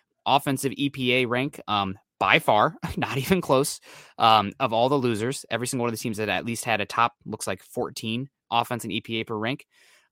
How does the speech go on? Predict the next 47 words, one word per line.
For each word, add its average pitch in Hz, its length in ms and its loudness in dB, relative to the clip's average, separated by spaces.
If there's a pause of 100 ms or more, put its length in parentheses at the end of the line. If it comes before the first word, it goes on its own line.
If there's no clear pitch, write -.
Um, 113 280 2
and 107 140 -4
then 123 200 -2
there's 120 340 0
the 110 100 -8
Broncos 110 380 -2
defense 107 340 -6
number 101 180 -4
one. 92 220 -12
So 123 120 -6
that, 156 120 0
again, 190 320 -2
that's 202 220 0
just, 190 260 0 (640)
I 226 60 8
just 302 140 2
want 135 100 4
people 139 160 2
to 123 80 6
appreciate 113 380 -2
how 113 160 4
amazing 95 340 -2
that 90 160 -8
defense 85 320 -10
was, - 300 -12 (100)
right? 127 180 8
Like, 123 140 4
if 143 140 -2
we 247 100 4
had 165 160 6
a 139 40 4
s-, - 200 -2
competent 131 460 2
offense 127 420 -2
that 117 240 0
season 117 300 -4
that 90 100 -2
wasn't 110 260 -4
turning 117 280 -6
the 104 40 -6
ball 98 220 -2
over, 117 220 -2
like, 95 260 -6 (280)
absolute 135 540 4
insanity, 117 680 -4 (260)
we 156 140 2
would, 156 180 0